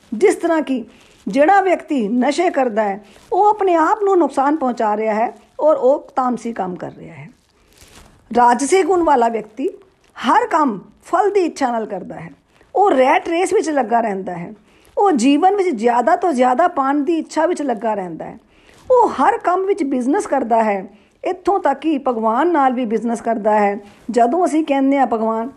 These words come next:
ਸਾਡਾ ਇਹ ਕੰਮ ਪੂਰਾ ਕਰ ਦਿਓ, ਅਸੀਂ ਪ੍ਰਸ਼ਾਦ ਚੜਾਵਾਂਗੇ ਜਾਂ ਤੁਹਾਡੇ ਲਈ ਇਹ ਕਰਾਂਗੇ," ਇਹ ਇੱਕ ਤਰ੍ਹਾਂ ਨਾਲ ਅਸੀਂ ਪਰਮਾਤਮਾ ਨਾਲ ਬਿਜ਼ਨਸ ਕਰ ਰਹੇ ਹੁੰਦੇ ਹਾਂ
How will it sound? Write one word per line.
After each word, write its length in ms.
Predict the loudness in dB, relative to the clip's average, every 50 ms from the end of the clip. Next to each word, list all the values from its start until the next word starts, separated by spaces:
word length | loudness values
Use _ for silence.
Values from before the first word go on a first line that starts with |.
| _ _ _
ਸਾਡਾ 340 | -2 0 0 2 4 4 4
ਇਹ 240 | 6 6 4 4 4
ਕੰਮ 180 | 2 0 0 -2
ਪੂਰਾ 320 | -2 -4 -2 0 0 0
ਕਰ 140 | 0 -2 -2
ਦਿਓ, 120 | -2 -4
ਅਸੀਂ 180 | -4 -4 -6 -8
ਪ੍ਰਸ਼ਾਦ 460 | -6 -8 -8 -4 -2 0 2 2 2
ਚੜਾਵਾਂਗੇ 540 | 0 -2 -2 -2 -2 -2 -2 -2 -2 -2 -2
ਜਾਂ 180 | -2 -2 -2
ਤੁਹਾਡੇ 280 | -2 -2 -2 -2 -2 -2
ਲਈ 120 | -4 -2
ਇਹ 180 | 2 2 2 2
ਕਰਾਂਗੇ," 480 | 2 0 -2 -2 -2 -2 -2 -4 -4 -8 -14 -20 -20 _ -8 -4
ਇਹ 280 | -2 -2 0 2 2
ਇੱਕ 140 | 2 0 0
ਤਰ੍ਹਾਂ 240 | 0 0 0 0 0
ਨਾਲ 180 | 0 -2 -2
ਅਸੀਂ 140 | -2 -4 -4
ਪਰਮਾਤਮਾ 520 | -4 -4 -4 -2 -2 -4 -4 -4 -4 -2 -2
ਨਾਲ 140 | -2 -2
ਬਿਜ਼ਨਸ 480 | -2 -2 -2 -2 0 0 0 0 0 0
ਕਰ 140 | 0 0 0
ਰਹੇ 180 | 0 -2 -2
ਹੁੰਦੇ 320 | -2 -2 -2 -2 -2 -2 -2
ਹਾਂ 180 | -2 -2 -4